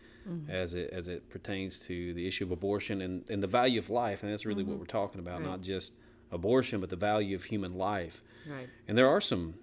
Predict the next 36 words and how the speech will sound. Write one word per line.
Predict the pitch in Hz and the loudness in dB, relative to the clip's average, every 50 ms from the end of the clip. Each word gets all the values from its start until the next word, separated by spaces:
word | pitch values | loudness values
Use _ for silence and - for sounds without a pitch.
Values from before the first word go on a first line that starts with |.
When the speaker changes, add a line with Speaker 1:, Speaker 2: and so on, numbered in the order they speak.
| - - - | -20 -14 -10
Speaker 2:
some | - - 92 85 | -6 -4 -4 -4
troubling | - - 110 98 92 92 90 92 90 90 | 0 2 2 2 2 0 -2 -2 -4 -4
passages | - 104 92 92 95 - 95 90 87 85 | -2 -2 -2 0 0 -2 -4 -4 -6 -6
of | 85 80 | -6 -6
Speaker 1:
Yeah. | 80 | -2
Speaker 2:
Scripture, | 156 113 110 - - 98 | -2 -2 -2 0 0 0
I | 90 | 0
think, | 90 98 95 85 | 0 -2 -4 -4
that | 87 85 | -4 -4
we | 85 85 82 | -4 -4 -2
all | 85 95 113 117 113 107 104 | 0 4 6 6 6 6 4
sort | - - 113 101 87 87 | 2 0 -2 -2 -2 -2
of | 85 82 | -6 -2
grapple | - 98 101 110 107 - 120 110 107 | -2 0 0 0 2 4 4 4 4
with | 107 110 110 107 107 110 - | 6 6 6 6 6 2 0
and | 92 | -4
we | 92 | -2
Speaker 1:
Mm-hmm. | 95 95 | -2 -2
Speaker 2:
all | 98 104 | -2 -2
sort | - - 98 87 | -4 -4 -4 -4
of | - - | -4 -4
struggle | - - - 131 131 110 120 113 | -2 2 4 4 4 4 2 0
with. | 110 113 107 104 101 101 - - | 2 2 2 4 2 2 0 -4
You | 95 90 85 | -6 -4 -4
know, | 85 92 | -2 -2
how | 101 101 | -4 -4
can | - 104 92 | -4 -4 -6
a | 87 | -6
good | 90 95 95 92 | -6 -6 -6 -4
God | 95 95 92 90 92 90 | -4 -2 -2 -2 -2 -4
allow | 82 85 87 85 82 | -4 -4 -4 -4 -4
this | 82 87 107 107 107 104 101 - | -2 0 2 4 4 4 4 2
or | - - | -4 -10
command | - - - 98 90 87 87 87 87 85 | -10 -6 -6 -4 -4 -2 -4 -4 -4 -2
Speaker 1:
Mm-hmm. | 92 104 | 0 0
Speaker 2:
that? | 110 107 107 107 - | 0 0 0 -2 -6